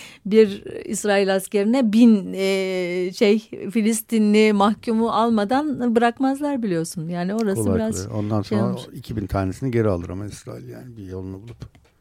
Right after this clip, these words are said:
Speaker 1: Öyle midir?
Speaker 2: E, öyle değil mi yani? <laughs> Bu Gazze'ye yaptıkları vesaireyi falan düşünürsek
Speaker 1: Ya şimdi
Speaker 2: yani
Speaker 1: tamam.
Speaker 2: hani Gazze'den bir füze atılır işte.
Speaker 1: Onun karşılığında tabii.
Speaker 2: Onun karşılığında üç bin kişi öldürülür falan yani.
Speaker 1: Ama bu tabii ilginç olan, yani bu, bu, e, bilançoyu,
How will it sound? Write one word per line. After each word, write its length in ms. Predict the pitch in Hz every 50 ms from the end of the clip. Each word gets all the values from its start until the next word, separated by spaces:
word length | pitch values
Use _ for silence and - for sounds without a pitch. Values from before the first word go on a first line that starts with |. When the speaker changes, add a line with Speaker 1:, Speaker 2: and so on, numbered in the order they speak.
| _ _ _ -
Speaker 1:
Öyle 180 | 214 208 233
midir? 480 | 233 214 185 165 160 160 - - - - - -
Speaker 2:
E, 40 |
öyle 520 | 254 302 320 320 320 302 285 294 247 233 175
değil 120 | 185 185
mi 120 | 143 117 -
yani? 420 | 427 - - - - 113 110 113
<laughs> 680 | 101 110 127 139 135 - - - - 302 294 247 202 -
Bu 100 | 139 123
Gazze'ye 440 | 98 123 117 107 95 92 104 107 104 90
yaptıkları 680 | 98 107 104 - - - 101 - - 98 90 95 92 98
vesaireyi 500 | 95 - - 104 92 92 90 90 90 98
falan 300 | - - - 101 95 - - - 104 110 113 -
düşünürsek 500 | - 90 - 480 427 381 - - - 90
Speaker 1:
Ya 60 | -
şimdi 60 | -
Speaker 2:
yani 200 | 98 98 104 101 101
Speaker 1:
tamam. 380 | 285 262 277 277 254 247 247 - _ _ _ _ _ _
Speaker 2:
hani 240 | - 104 101 98 98 92 101 101 - _ -
Gazze'den 520 | - 107 101 95 92 98 90 98 92 101
bir 60 | 107 107
füze 280 | - - 101 90 95
atılır 500 | 90 85 - - - 104 107 104 104 104 101
işte. 220 | - - - 95 98 95 92 92 90 90 - _ _ _ -
Speaker 1:
Onun 200 | 214 208 202 196
karşılığında 680 | 196 196 180 175 - - 185 170 165 175 196 208 214 202
tabii. 440 | 202 214 190 156 151 156 170 - -
Speaker 2:
Onun 240 | - 113 110 110 107
karşılığında 460 | - - 104 98 92 - 98 104 110
üç 200 | 117 110 - -
bin 100 | 101 92
kişi 200 | 92 - - -
öldürülür 400 | 117 107 95 90 95 85 78 87
falan 280 | 87 - - - 95 85 78
yani. 120 | - - 403
Speaker 1:
Ama 180 | 440 415 311
bu 80 | 339 330
tabii 260 | - 339 339 311 330
ilginç 460 | 320 294 285 277 285 285 277 269 - 269
olan, 360 | 240 226 247 285 320 320 302
yani 320 | 277 240 240 240 233 226
bu, 300 | 269 262 262 240 220 226
bu, 340 | 269 277 277 277 254 220 214
e, 920 | 214 208 202 202 196 202 196 131 143 165 165 165 143 147 165 180 185 175 185
bilançoyu, 680 | 208 208 196 190 190 196 202 - 208 185 190 208